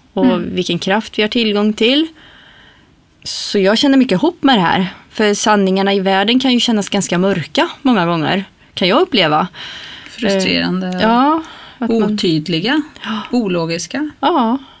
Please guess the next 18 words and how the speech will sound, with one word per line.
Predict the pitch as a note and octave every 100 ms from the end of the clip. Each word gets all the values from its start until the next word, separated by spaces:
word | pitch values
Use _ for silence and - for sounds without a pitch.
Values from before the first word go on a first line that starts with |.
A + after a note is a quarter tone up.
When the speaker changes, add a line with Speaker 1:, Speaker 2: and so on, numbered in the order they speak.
| _
Speaker 1:
man | A#3+ A#3+ A#3
behöver | A#3+ G#3+
kanske | G#3+ A3+ G#3 A3
se | G#3 - - G#3 F3 F3
dem | F3 A#3+ C#4+
för | - F#3+
att | F#3+ -
komma | - F#3+ F#3
vidare | F#3 G3 F3+ E3 E3+ B3+ E4+
till | - A3+ F3
den | F3 F3+
här | F3+ E3+
nästa | F3 - - - D#3+ D#3+ - - _ _ _ _ -
nivån | F#3+ F3+ E3+ E3+
av | E3+ -
ännu | F3 F3
högre | E3+ E3+ E3+ A3+
sanningar. | C#4+ D#4+ F#3 D3 - F3